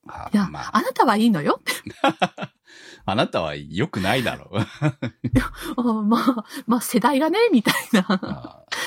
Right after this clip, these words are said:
Speaker 2: 「今の若い子にはそういうのはどうもダメらしいのよ」っていうのはね、よく話してました、上司と。うん。
Speaker 1: うん。でも若いんだったらいいじゃん。若いって分かってんだからさ。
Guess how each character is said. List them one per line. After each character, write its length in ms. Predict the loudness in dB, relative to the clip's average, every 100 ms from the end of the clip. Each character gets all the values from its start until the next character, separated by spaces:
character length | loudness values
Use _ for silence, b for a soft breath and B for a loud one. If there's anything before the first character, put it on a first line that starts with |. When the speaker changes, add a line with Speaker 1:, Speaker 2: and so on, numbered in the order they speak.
| B
Speaker 2:
「今 220 | 4 4
の 80 | -2
若 280 | -8 -8 -8
い 40 | -4
子 120 | -2
に 80 | -2
は 100 | -2
そ 140 | 0
う 20 |
い 40 | 2
う 20 |
の 80 | 2
は 60 |
ど 100 | 2
う 20 |
も 120 | 2 2
ダ 120 | 2
メ 80 | 4
ら 100 | 4
し 160 | 2
い 60 | 2
の 140 | 4
よ」 240 | 6 4 2
っ 40 |
て 100 | -2
い 40 | -2
う 60 |
の 80 | -2
は 100 | -4
ね、 140 | -6 B B -4
よ 80 | -4
く 100 | -2
話 300 | -2 -2 -4
し 60 |
て 60 | -6
ま 160 | -8 -8
し 60 |
た、 140 | -8 -6
上 120 | -8
司 160 | -10 -12
と。 140 | -12 -14 _ _ _ _ _
う 20 | -2
ん。 320 | 2 2 2
Speaker 1:
う 60 | 0
ん。 280 | -2 -6 -18 _ -8 -8
で 80 |
も 140 | -6 -8
若 280 | -8 -4 -4
い 80 |
ん 40 | -4
だ 80 | -8
っ 80 | -10
た 100 | -6
ら 60 |
い 60 | -4
い 20 |
じ 80 | -6
ゃ 40 |
ん。 40 | -6
若 240 | -2 -2
い 40 |
っ 20 | -2
て 100 | -6
分 80 |
か 100 | -6
っ 80 | -6
て 100 | -8
ん 80 | -12
だ 60 | -14
か 100 | -14
ら 100 | -12
さ。 240 | -12